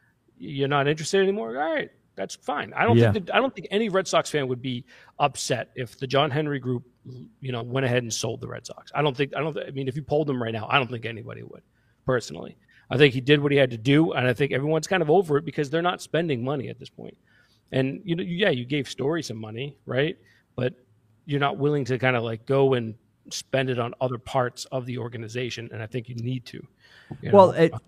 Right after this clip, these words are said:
Speaker 2: I love that you brought that up, too. Well, first of all, I, I agree. I think most people right now would be like, "Whatever we can do to make a change." Uh,
Speaker 1: Right.
Speaker 2: I think, and I give them credit for this, they've made, and I know people feel differently about this,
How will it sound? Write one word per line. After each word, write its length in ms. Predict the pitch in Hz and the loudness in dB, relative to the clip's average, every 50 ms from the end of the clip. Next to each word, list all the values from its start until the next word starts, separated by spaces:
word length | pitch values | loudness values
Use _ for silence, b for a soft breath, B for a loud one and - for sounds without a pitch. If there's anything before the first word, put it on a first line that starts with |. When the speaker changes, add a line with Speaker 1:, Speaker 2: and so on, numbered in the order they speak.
| _ _ | _ _
Speaker 2:
I 60 | 139 | 8
love 160 | 143 165 185 185 | 10 10 10 8
that 60 | 208 190 | 6 6
you 60 | 175 | 8
brought 160 | 160 165 135 | 8 8 8
that 100 | 131 135 | 8 6
up, 140 | 127 117 - - | 6 4 4 4
too. 180 | - 110 101 | 6 6 6
Well, 180 | 78 - 120 117 | 8 6 4 6
first 280 | - 151 160 151 - - | 8 8 8 8 6 6
of 60 | 135 | 8
all, 200 | 120 113 113 - | 8 8 8 8
I, 180 | 98 113 120 - - - | 6 6 6 4 4 4
I 400 | 117 117 117 117 117 117 113 - - | 6 6 6 6 6 4 2 2 2
agree. 360 | 120 123 101 107 123 117 110 | 0 2 6 6 6 8 8
I 100 | 104 104 | 6 6
think 140 | 90 123 120 | 4 4 4
most 200 | 117 110 107 - | 4 4 4 4
people 160 | - 113 107 | 4 6 6
right 160 | 107 107 104 98 | 6 6 6 4
now 120 | 104 101 | 4 4
would 100 | 101 98 | 4 4
be 60 | 101 101 | 4 4
like, 160 | 101 101 92 | 4 4 2
"Whatever 340 | 90 95 113 113 110 104 113 | 6 8 8 8 10 10 8
we 100 | 113 101 | 8 8
can 100 | 104 107 | 8 6
do 100 | 104 107 | 6 6
to 60 | 104 | 6
make 160 | 101 101 95 | 6 4 4
a 40 | 87 | 2
change." 480 | 85 - 101 92 82 80 95 101 - b b b b b b b b _ - - | 2 2 4 4 4 2 2 0 0 b b b b b b b b _ 0 6
Uh, 40 | 117 | 8
Speaker 1:
Right. 320 | 110 110 107 104 104 - - | 8 10 10 8 6 6 6
Speaker 2:
I 140 | 110 113 110 | 6 6 6
think, 300 | - 135 135 123 113 - | 8 6 6 6 6 4
and 120 | 131 120 | 6 6
I 100 | 117 117 | 8 6
give 200 | 113 107 135 123 | 8 6 6 8
them 140 | 117 120 113 | 8 6 6
credit 280 | 101 - 123 117 117 95 | 8 8 8 8 6 4
for 120 | - 107 | 2 2
this, 300 | 98 92 101 98 90 - | 4 4 2 2 2 2
they've 200 | - 110 110 101 92 | 4 4 4 6 4
made, 440 | 107 110 107 107 107 104 95 - - _ | 4 6 6 6 6 4 2 -2 -4 _
and 100 | 110 107 | 2 4
I 80 | 107 110 | 6 6
know 160 | 110 110 107 | 6 6 4
people 300 | 90 117 113 90 101 101 | 6 4 4 4 4 2
feel 220 | - 110 107 101 | 4 4 4 6
differently 360 | 92 107 95 - 104 104 104 | 6 4 2 4 2 4 4
about 280 | 101 101 95 101 101 85 | 4 4 4 4 4 4
this, 280 | 101 104 104 - - | 4 2 2 2 -2